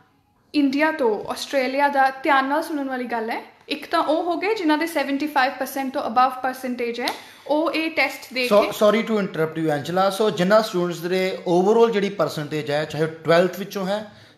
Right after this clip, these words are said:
Speaker 2: ਚਾਹੇ ਉਹ ਗ੍ਰੈਜੂਏਸ਼ਨ ਵਿੱਚੋਂ ਹੈ, ਜੋ further ਆਪਣੀ ਬੈਚਲਰ ਡਿਗਰੀ ਪਲੱਸ ਟੂ ਵਾਲੇ ਬੱਚੇ ਜਾਂ ਮਾਸਟਰਸ ਡਿਗਰੀ ਬੈਚਲਰ ਵਾਲੇ ਬੱਚੇ ਕਰਨ ਜਾਣਾ ਚਾਹੁੰਦੇ ਨੇ, so they required at least seventy-five percent marks।
Speaker 1: More than seventy-five percent।
Speaker 2: so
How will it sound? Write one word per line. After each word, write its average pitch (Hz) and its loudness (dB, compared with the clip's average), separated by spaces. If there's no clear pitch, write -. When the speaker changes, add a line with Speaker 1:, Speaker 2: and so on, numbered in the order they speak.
Speaker 2:
ਚਾਹੇ 160 -2
ਉਹ 156 0
ਗ੍ਰੈਜੂਏਸ਼ਨ 170 0
ਵਿੱਚੋਂ 190 -6
ਹੈ, 196 -6
ਜੋ 190 0
further 180 4
ਆਪਣੀ 190 2
ਬੈਚਲਰ 160 0
ਡਿਗਰੀ 165 -4
ਪਲੱਸ 147 -2
ਟੂ 175 -4
ਵਾਲੇ 170 -4
ਬੱਚੇ 156 -6
ਜਾਂ 180 2
ਮਾਸਟਰਸ 180 4
ਡਿਗਰੀ 170 -4
ਬੈਚਲਰ 160 0
ਵਾਲੇ 180 0
ਬੱਚੇ 160 -6
ਕਰਨ 139 -8
ਜਾਣਾ 127 -6
ਚਾਹੁੰਦੇ 123 -10
ਨੇ, 202 -6
so 147 -8
they 170 4
required 180 2
at 151 -6
least 233 -4
seventy-five 175 0
percent 143 -8
marks। 110 -8
Speaker 1:
More 285 2
than 277 -4
seventy-five 240 -6
percent। - -8
Speaker 2:
so - 0